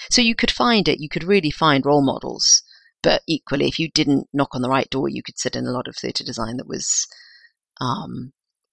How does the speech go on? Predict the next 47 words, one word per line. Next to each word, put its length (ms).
le-, 160
less 300
extraordinary. 420
And 100
also, 380
the 80
way 180
we 140
were 100
taught 380
at 100
Motley, 420
the 120
particular 480
teachers 420
we 120
had, 480
was 140
sort 140
of 100
reacting 520
against 680
the 80
big 180
Andrew 300
Lloyd 240
Webber 440
musicals. 720
They 100
were 80
sort 200
of 80
saying, 300
"Oh," 380
you 100
know, 240
they 100
were 100
very 260
much 480
of 220
the 60
mind 320
that 120
the 80
text 540
was 560